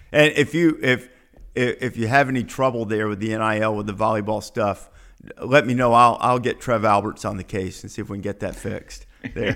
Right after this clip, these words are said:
<laughs> Oh, man. No, it was great, great to meet him. Uh, Taylor, did anything from the, from the standpoint of watching the show as you did behind the scenes, and I don't know if you went in, in the truck or not, what, anything strike you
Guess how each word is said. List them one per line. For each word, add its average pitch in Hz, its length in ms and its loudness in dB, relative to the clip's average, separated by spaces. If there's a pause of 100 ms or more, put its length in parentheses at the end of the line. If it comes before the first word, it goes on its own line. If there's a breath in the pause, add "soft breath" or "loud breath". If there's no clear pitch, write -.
<laughs> - 1000 2 (1120 loud breath)
Oh, 127 420 4
man. 117 300 0
No, 143 180 6
it - 20 2
was 131 140 -2
great, 139 380 4
great 135 300 2
to 127 60 -6
meet 127 180 0
him. 117 200 -4 (280 loud breath)
Uh, - 100 -8 (400 soft breath)
Taylor, 214 280 8
did 160 160 6
anything 175 720 2
from 143 280 -2
the, 120 340 2
from 127 140 -4
the 113 60 -4
standpoint 135 480 0
of 110 80 0
watching 120 380 4
the 110 80 -2
show 123 260 0
as 120 140 -2
you 123 80 -10
did 113 180 0
behind 113 280 0
the 104 60 -4
scenes, 123 220 -4
and 113 80 -2
I 123 60 2
don't 127 80 0
know 123 80 -2
if - 80 -10
you 117 80 -6
went 113 180 -4
in, 92 220 -10
in 123 80 -2
the 98 80 -4
truck 120 280 -2
or 117 60 -8
not, 95 240 -6 (440 soft breath)
what, - 500 4 (240)
anything 139 380 2
strike 120 500 0
you 151 280 2